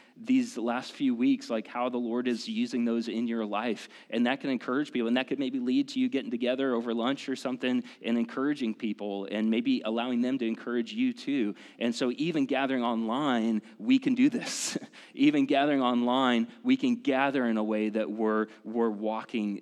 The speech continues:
this out as a church. Um, and so I, I just felt like a very appropriate way to encourage each other towards drawing near to Jesus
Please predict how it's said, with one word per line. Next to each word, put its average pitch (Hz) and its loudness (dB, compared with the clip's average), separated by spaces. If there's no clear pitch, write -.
this 107 -4
out 104 -4
as 101 -8
a 101 -10
church. - -10
Um, 90 -10
and 123 -2
so 127 2
I, 139 2
I 185 2
just 180 -10
felt 135 0
like 120 0
a 113 0
very 131 0
appropriate 131 0
way 117 0
to 120 2
encourage 123 0
each 113 -2
other 107 0
towards 110 -4
drawing 110 0
near 113 0
to 117 -6
Jesus 107 -2